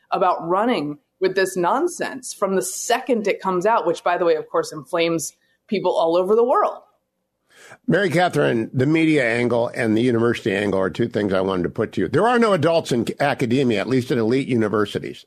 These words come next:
Speaker 2: You know, I don't know about Georgia, but both of my alma maters have fallen flat on their face. Our friend Guy Benson's beloved Northwestern has fallen flat on its face. University of California, Davis, fetching Missus Hewitt's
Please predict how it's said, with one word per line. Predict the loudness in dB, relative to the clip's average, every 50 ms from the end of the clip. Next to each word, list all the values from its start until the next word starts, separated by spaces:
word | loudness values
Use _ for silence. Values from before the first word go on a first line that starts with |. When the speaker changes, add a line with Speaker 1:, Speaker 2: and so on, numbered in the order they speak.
| _
Speaker 2:
You | -2 -2
know, | 0 0 0 0
I | 0 0 0
don't | 0 0
know | 2
about | 2 2 2 2 2
Georgia, | 2 2 2 2 2 2 0 0 -2 -2 -6 -14 -20 -20 -6 _
but | -4 -2 0
both | 0 0 0 2 0
of | 0 0
my | 2 2 2
alma | 0 0 0 2 2
maters | 2 2 2 0 0 0 0 -2
have | -4 -2 0
fallen | 0 0 2 2 0 0 -2
flat | -2 -2 -2 0 0 0 0
on | -2 -2 0 0
their | 0 0 -2
face. | 0 0 0 0 0 -2 -4
Our | -4 -4 -4 -2
friend | -2 0 0 0 2 2
Guy | 2 2 0 0
Benson's | 0 0 0 0 0 -2 -2 -2 -2 -2 -2
beloved | -2 -2 2 2 2 2 2
Northwestern | 2 0 0 0 -2 -2 0 -2 -2 0 -2 -2 -2
has | -2 -4
fallen | -4 -4 -2 -2 -4
flat | -2 -2 -2 -2 0 0
on | 0 0
its | -2 -4 -4
face. | -4 -2 -2 -2 -2 -2 0
University | 0 0 0 0 0 0 0 0 0 -2 -4 -4
of |
California, | -2 -2 -2 -2 -2 -2 -2 -2 0 0
Davis, | 0 0 0 0 -2 -4 -6 _ -20 -20 -20 -20 _ _
fetching | -2 0 0 2 0 0
Missus | 0 -2 -2 -4 -2 -2
Hewitt's | 0 0 0 -2 -2 -6 -12